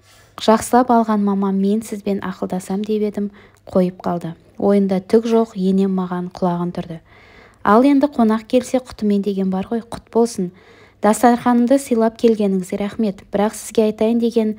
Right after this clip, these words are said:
ақылдасайын деген ойым бар еді. Шынымды айтсам, айтуға тілімде бармай тұр. Қалғанын өз қызыңыздан сұраңызшы», — деп сөзді жеңешеме бұрып жіберді.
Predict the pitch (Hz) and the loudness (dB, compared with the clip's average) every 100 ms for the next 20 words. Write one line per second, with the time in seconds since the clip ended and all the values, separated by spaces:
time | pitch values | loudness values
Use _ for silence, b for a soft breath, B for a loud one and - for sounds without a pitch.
0 | B B B 202 190 220 208 208 214 202 | B B B -6 0 0 0 0 -2 -2
1 | 202 214 214 214 214 220 214 170 _ _ | -2 -2 0 0 0 -2 -4 -8 _ _
2 | _ - - 208 202 202 202 196 190 190 | _ -12 -2 0 2 0 0 -2 -2 -4
3 | B B B B 208 208 240 240 240 226 | B B B B -2 0 2 2 2 0
4 | 220 233 208 202 202 214 190 - b b | 2 2 2 0 0 -2 -6 -12 b b
5 | b b b b b b b b - 247 | b b b b b b b b 2 4
6 | 247 254 277 285 B B 226 233 - 214 | 4 2 0 -2 B B 2 2 -2 -2
7 | 208 196 202 196 202 214 233 - 202 190 | -2 -2 -4 -4 -4 -4 -4 -4 -2 -2
8 | 190 - - 196 190 196 185 185 185 - | -6 -14 -4 -2 -2 -8 -6 -6 -6 -8
9 | 175 170 170 - 175 175 170 | -10 -8 -10 -8 -10 -8 -12